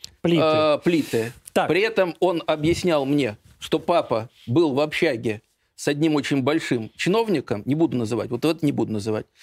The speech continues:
Speaker 2: что в политехническом институте они втроём жили в комнате,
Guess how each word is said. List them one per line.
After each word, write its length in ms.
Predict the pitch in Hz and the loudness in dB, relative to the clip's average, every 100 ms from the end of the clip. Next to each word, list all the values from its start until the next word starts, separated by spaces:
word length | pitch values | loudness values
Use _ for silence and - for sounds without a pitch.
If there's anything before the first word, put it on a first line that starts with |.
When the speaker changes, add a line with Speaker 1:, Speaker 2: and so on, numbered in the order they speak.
| - - | -20 -12
Speaker 2:
что 260 | - 160 | -2 0
в 100 | 151 | 0
политехническом 800 | - 156 160 202 214 - 180 165 | 0 0 0 -2 -2 -2 -2 0
институте 540 | 151 - 135 123 117 - | 0 -2 -4 -4 -6 -8
они 220 | - 147 175 | -4 0 0
втроём 420 | - 156 185 170 | 0 2 2 2
жили 200 | 151 160 | 2 2
в 100 | - | 2
комнате, 640 | 147 120 120 113 139 170 | 0 0 -2 -4 -6 -8